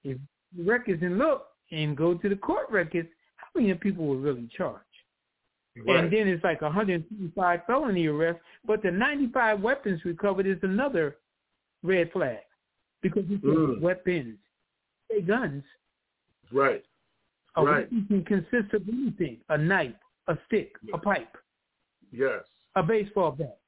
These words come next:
Speaker 1: So it wasn't like they got ninety-five guns off the street. You know, it's that wording, man. You gotta understand wordplay. <laughs>
Speaker 2: Yes,
Speaker 1: You
Speaker 2: yes.
Speaker 1: know, and yeah,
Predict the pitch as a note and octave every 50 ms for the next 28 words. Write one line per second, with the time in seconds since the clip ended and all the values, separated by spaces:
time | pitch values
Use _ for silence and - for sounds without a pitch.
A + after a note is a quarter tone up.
0 | _ - A3+ A3 A3+ A3+ G#3+ G#3 B3 C#4 B3+ A#3 A3+ G#3+ F#3+ G3+ G3 F3+ - F#3+
1 | F#3 D#3 F#3 F3+ D#3 B2 A#2+ D3+ F3+ G3 F#3+ F3+ - - G3 F#3+ F#3+ F3+ D3+ C#3+
2 | F#3 G#3+ G3+ E3+ D3+ D3 D3+ D3+ C#3+ - - C#3 - - - F#3+ D#3 B2 - _
3 | _ _ _ - A#3 C4 C4+ B3 A#3+ A3+ G3+ C4+ C4+ B3 G3+ E3+ D3 F#3 A#3 D4
4 | E4+ D4 B3+ G3 E3+ D#3 D#3 D#3+ E3 E3+ F3 F3 F#3 G3 A3 A#3 A#3+ A#3+ B3+ C4
5 | C4+ C#4+ A#3+ G3+ - - C#4 C#4 C4 A3+ A#3 B3 B3+ C4 B3+ - - G#3+ E3 C3+
6 | A#2 - _ _ _ _ _ _ _ - A3+ - - B2 - - D#3+ G3 G#3 F#3+
7 | D#3 - _ - G#3 G#3 G3+ F#3+ F#3+ G3 F#3+ G3 - _ _ - A#3 G#3 G3 G#3
8 | A3+ _ - G#3 G3+ G3+ - G#3 F3+ - - _ _ _ _ _ _ - - C4
9 | F4+ E4 G3+ D#3+